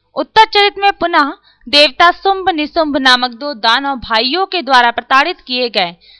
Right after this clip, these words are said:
देवी के एक अन्य रूप विष्णु माया से उन्हें अपार शक्ति प्राप्त हो गई थी तथा वे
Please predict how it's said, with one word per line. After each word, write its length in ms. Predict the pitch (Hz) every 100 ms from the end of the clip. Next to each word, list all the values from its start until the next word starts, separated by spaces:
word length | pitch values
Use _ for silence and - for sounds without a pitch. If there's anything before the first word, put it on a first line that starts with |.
| _
देवी 280 | 240 311 392
के 160 | 415 415
एक 140 | 403 -
अन्य 240 | 254 277 370
रूप 260 | 392 381 208
विष्णु 320 | 240 - 285
माया 340 | 262 247 277 359
से 180 | 392 -
उन्हें 260 | 294 285 -
अपार 320 | 226 240 320
शक्ति 440 | - 330 - 370 381
प्राप्त 380 | 262 247 -
हो 200 | 302 254 233
गई 220 | 226 220
थी 180 | - 202
तथा 320 | 196 233 262
वे 160 | 240